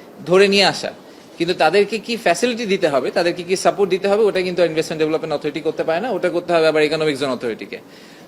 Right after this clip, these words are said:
তো যেহেতু দুটা সংস্থা এখন একসাথে খুব ক্লোজলি কাজ করছে, অর্গানিক্যালি তারা almost একটা মার্জ এন্টিটি হিসেবে কাজ করছে, সেটার কারণে আমরা একটা হিউজ বেনিফিট দেখতে পাচ্ছি। চাইনিজ স্পেশাল ইকোনমিক জোন যেটার কথা আপনারা শুনেছেন, এটাও অনেক দিন ধরে ঝুলে ছিল, সেটা কিন্তু আমরা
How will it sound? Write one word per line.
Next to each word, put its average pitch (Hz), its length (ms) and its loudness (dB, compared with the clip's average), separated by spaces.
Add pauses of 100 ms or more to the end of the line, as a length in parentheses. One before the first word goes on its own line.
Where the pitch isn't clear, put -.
(120)
তো 156 80 -2
যেহেতু 185 320 2
দুটা 214 400 6
সংস্থা 202 400 0
এখন 202 180 0
একসাথে 196 380 0
খুব 208 320 -2
ক্লোজলি 214 360 4
কাজ 170 240 2
করছে, 156 260 -2
অর্গানিক্যালি 170 580 2
তারা 160 340 2 (320)
almost 175 380 2
একটা 165 160 -4
মার্জ 165 280 2
এন্টিটি 170 220 -4
হিসেবে 165 220 -4
কাজ 175 240 0
করছে, 165 340 -8 (340)
সেটার 175 240 2
কারণে 185 280 2
আমরা 196 180 4
একটা 196 120 0
হিউজ 190 300 -2
বেনিফিট 165 320 -4
দেখতে 127 220 -4
পাচ্ছি। 101 360 -10
চাইনিজ 175 380 0
স্পেশাল 196 360 0
ইকোনমিক 190 440 0
জোন 147 320 0 (600)
যেটার 160 380 4
কথা 165 220 0
আপনারা 165 280 -2
শুনেছেন, 170 380 -6
এটাও 196 360 4
অনেক 190 220 0
দিন 190 160 0
ধরে 180 180 2
ঝুলে 165 240 -2
ছিল, 202 200 -2
সেটা 175 220 -4
কিন্তু 165 260 -4
আমরা 160 360 2